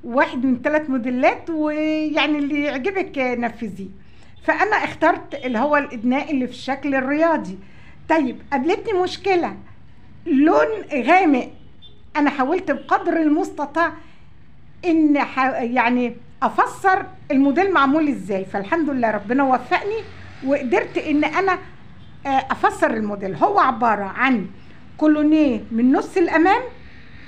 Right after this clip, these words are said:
وتقريبا وأرجح فيه يعني اتنين كولونة في قلب بعض، واخدة بالك؟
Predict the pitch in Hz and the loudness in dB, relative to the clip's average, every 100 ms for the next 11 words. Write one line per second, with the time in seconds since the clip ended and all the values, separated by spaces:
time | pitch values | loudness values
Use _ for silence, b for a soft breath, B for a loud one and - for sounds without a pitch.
0 | B B B B B B 254 247 285 294 | B B B B B B -4 2 2 2
1 | 294 277 285 302 440 466 339 320 302 302 | 2 0 2 4 4 4 4 4 4 4
2 | 381 294 349 - - 349 381 339 - 240 | 4 2 -2 -2 0 2 2 0 -8 -4
3 | 254 247 277 262 - 330 427 - 330 320 | 0 2 2 0 2 2 2 0 2 2
4 | 427 381 370 339 302 277 285 269 220 180 | 4 0 2 0 2 2 2 2 0 -8
5 | - - b b b b - 254 254 240 | -16 -18 b b b b -10 -4 -2 0
6 | 262 254 349 466 | 0 2 2 0